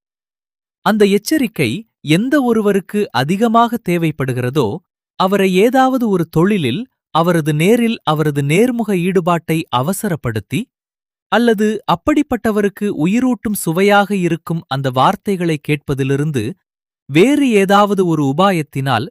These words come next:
தடுத்து விடுகிறான். மறுபடியும் ஜனங்களை சூழ்ந்து கொண்டிருக்கும் ஆவிக்குரிய இருளை பற்றி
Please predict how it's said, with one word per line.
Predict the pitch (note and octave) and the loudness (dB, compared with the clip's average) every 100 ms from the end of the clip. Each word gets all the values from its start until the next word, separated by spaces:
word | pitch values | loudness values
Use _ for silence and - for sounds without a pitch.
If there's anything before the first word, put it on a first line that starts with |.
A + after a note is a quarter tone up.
| _ | _
தடுத்து | C#3 C#3 - A2 | -4 -4 -6 -8
விடுகிறான். | A2 G#2 A2+ G#2+ F2+ _ _ _ _ _ _ _ _ _ _ _ _ _ _ _ _ _ _ - | -8 -6 -2 -2 -4 _ _ _ _ _ _ _ _ _ _ _ _ _ _ _ _ _ _ 0
மறுபடியும் | F3+ A#3 B3 A#3 A#3 A3+ - | 2 2 2 0 -2 -6 -8
ஜனங்களை | B2 D#3+ A3 A#3 A3 G3+ | -4 -2 -2 -2 0 0
சூழ்ந்து | - A#3 B3+ A3 | 0 0 2 0
கொண்டிருக்கும் | G3 F#3+ F3+ E3+ - D#3+ - | 0 0 2 0 -2 -8 -2
ஆவிக்குரிய | D3 A#3+ A#3+ G#3 G#3 G3 E3 | 2 2 0 -2 -2 0 2
இருளை | D3 F#3+ G#3 D#3 | 2 2 2 0
பற்றி | C#3 A2+ G#3+ A#2+ | -2 -4 -2 -4